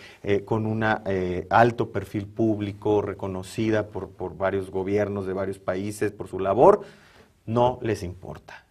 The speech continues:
Aquí no importa si eres una pe-, una periodista, un periodista de alto perfil o de bajo perfil, y eso nos lo han venido demostrando los últimos años.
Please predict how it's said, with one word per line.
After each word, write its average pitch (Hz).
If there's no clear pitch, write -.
Aquí 101
no 117
importa 110
si 98
eres 98
una 95
pe-, -
una 104
periodista, 90
un 90
periodista 87
de 87
alto 90
perfil -
o 95
de 90
bajo 92
perfil, 131
y 107
eso 98
nos 101
lo 90
han 92
venido 98
demostrando 92
los 90
últimos 85
años. -